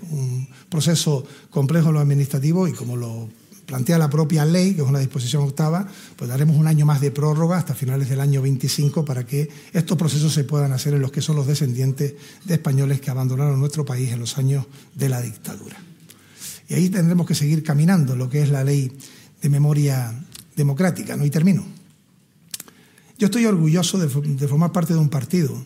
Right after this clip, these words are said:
que me permitió estudiar cuando yo no podía por cuestiones de renta. Porque yo estudié por las becas, si no, no hubiese podido estudiar. Yo soy de Gran Canaria y tuve, tuve que ir a La Laguna. Eso significaba pagar un piso.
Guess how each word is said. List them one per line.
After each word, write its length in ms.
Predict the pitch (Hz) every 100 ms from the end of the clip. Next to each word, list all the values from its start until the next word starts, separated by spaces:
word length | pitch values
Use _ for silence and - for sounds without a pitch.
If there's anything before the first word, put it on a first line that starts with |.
| - _ _ _
que 140 | - 147
me 100 | 147
permitió 420 | 139 143 135 185
estudiar 500 | 185 156 147 180 165
cuando 280 | 160 147 143
yo 160 | 151
no 180 | 185 175
podía 540 | - 143 185 175 143 139
por 300 | 131 117 127
cuestiones 500 | 147 - 156 156 120 -
de 200 | 113 110
renta. 400 | 135 - - - - _ _ _ _ _ _ _ _ _ _ _ _ -
Porque 160 | 139 151
yo 80 |
estudié 240 | 214 185 165
por 140 | 131
las 100 | 107
becas, 300 | 208 165 -
si 100 | -
no, 80 | 147
no 80 | 175
hubiese 220 | 170 156
podido 220 | 139 143
estudiar. 380 | 135 143 190 160
Yo 80 | 147
soy 140 | 165
de 60 | 165
Gran 180 | 156 151
Canaria 320 | 151 160 170
y 20 |
tuve, 220 | 151 160
tuve 300 | 156 190 160
que 60 | 139
ir 80 | 139
a 20 |
La 100 | 131
Laguna. 420 | 117 123 196 147
Eso 140 | 120 135
significaba 380 | 147 143 160
pagar 180 | 143 139
un 100 | 131
piso. 280 | 117 208 -